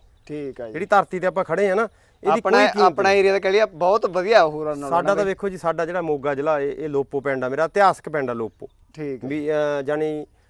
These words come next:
Speaker 2: ਪੀਰਾਂ ਫਕੀਰਾਂ ਦੀ ਧਰਤੀ ਆ, ਪੰਜ ਪੀਰੀ ਲੋਪੋ ਦੇ ਨਾਂ ਨਾਲ ਜਾਣੀ ਜਾਂਦੀ ਆ।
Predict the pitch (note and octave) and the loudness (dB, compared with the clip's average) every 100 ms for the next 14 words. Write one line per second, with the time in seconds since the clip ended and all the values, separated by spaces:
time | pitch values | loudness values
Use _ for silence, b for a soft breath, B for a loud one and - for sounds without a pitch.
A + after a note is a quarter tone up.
0 | _ _ _ - F#3+ G#3 G#3+ F3+ F3+ F#3+ | _ _ _ -8 0 4 4 2 0 0
1 | F#3+ G3 D#3+ D3 E3+ F#3 F#3+ F#3 G3 F#3+ | 2 2 0 -4 -2 0 0 -2 -2 -2
2 | F3 E3+ E3+ E3 D3+ C#3+ B2+ A#2 G#2+ F#2+ | -4 -4 -4 -2 0 -2 -4 -6 -8 -10
3 | F#2+ | -12